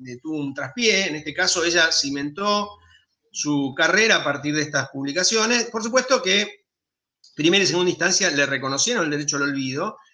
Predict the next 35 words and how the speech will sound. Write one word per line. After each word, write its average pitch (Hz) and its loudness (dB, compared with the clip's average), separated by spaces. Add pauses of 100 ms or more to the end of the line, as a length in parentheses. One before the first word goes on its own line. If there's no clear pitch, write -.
(240)
Ahora 147 4
esto, 143 0
Google 156 2 (220)
es 127 -10
contra 139 0
Google, 160 2
Google 143 0
lo 131 0
va, 127 0
lo 127 -4
va 135 4
a - -6
apelar 139 2
seguramente 127 -2
ante 127 -4
la 127 0
Corte, 165 -4
los 123 -6
derechos 160 2
de 120 -6 (200)
este 123 -14
caso 139 0
llegará 117 -2
seguramente 120 -2
a 123 -4
la 127 -4
Corte, 180 -2 (600)
eh, 139 4
y 156 8
veremos 185 6
qué 151 2
dice 156 4
la 131 2
Corte 139 0
Suprema 151 2